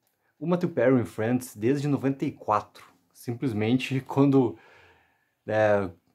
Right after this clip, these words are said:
eu tive acesso à T V a cabo, comecei a acompanhar ainda lá pela Sony. O trabalho de Friends, cara, eu já conhecia essa série através, né, de noticiários que eu via. Eu via o,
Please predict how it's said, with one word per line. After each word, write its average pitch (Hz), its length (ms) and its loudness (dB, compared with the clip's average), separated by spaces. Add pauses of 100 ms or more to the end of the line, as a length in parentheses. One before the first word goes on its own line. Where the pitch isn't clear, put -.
(120)
eu 151 180 4
tive 156 280 2
acesso 143 640 2
à 127 80 4
T 131 120 -4
V 107 140 -2
a 95 60 -4
cabo, 110 520 -2 (120)
comecei 127 440 2
a 135 60 2
acompanhar 107 720 -4 (160)
ainda 139 340 0
lá 117 300 6
pela 110 300 -2
Sony. 110 460 -6 (920)
O 190 100 2
trabalho 165 360 6
de 135 100 -2
Friends, 135 400 0
cara, 120 260 2
eu 110 60 0
já 127 140 2
conhecia 151 680 0
essa 131 280 -2
série 117 460 0
através, 113 760 2
né, 104 220 -2
de 101 140 -6
noticiários 120 720 0
que - 60 -8
eu 104 60 -6
via. 98 140 -2
Eu 120 120 2
via 110 300 0
o, 127 240 0